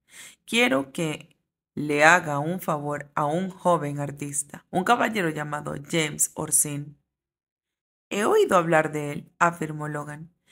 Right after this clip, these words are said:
mientras le dedicaba una breve sonrisa a la joven que acababa de colocarle delante una bandeja con el café. Volvió a concentrarse en Beecham.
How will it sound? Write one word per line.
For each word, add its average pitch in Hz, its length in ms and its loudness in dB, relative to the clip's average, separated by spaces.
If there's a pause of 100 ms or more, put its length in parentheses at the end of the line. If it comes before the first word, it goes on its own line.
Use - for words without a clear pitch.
(280)
mientras 160 680 0
le 151 160 -6
dedicaba 147 880 -2 (120)
una 226 340 2
breve 160 340 -2
sonrisa 151 800 -6 (120)
a 147 160 2
la 139 160 -4
joven 151 440 2
que 147 80 -8
acababa 147 580 2
de 170 180 -4
colocarle 156 640 -4
delante 165 460 0
una 147 180 -8
bandeja 160 440 -4
con 147 180 -10
el 147 120 -10
café. 147 400 -10 (720)
Volvió 156 340 4
a 175 100 6
concentrarse 147 760 -2
en 143 100 -6
Beecham. 147 520 -10